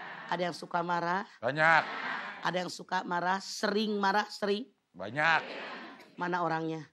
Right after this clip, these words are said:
Speaker 2: Noh.
Speaker 1: Dia nggak pernah marah, dia ramah dengan suaminya.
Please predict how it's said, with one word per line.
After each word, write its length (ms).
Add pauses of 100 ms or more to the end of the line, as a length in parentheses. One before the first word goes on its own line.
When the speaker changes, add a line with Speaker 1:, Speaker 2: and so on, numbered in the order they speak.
Speaker 2:
Noh. 320 (2500)
Speaker 1:
Dia 400
nggak 240
pernah 480
marah, 800
dia 320
ramah 480
dengan 320
suaminya. 1040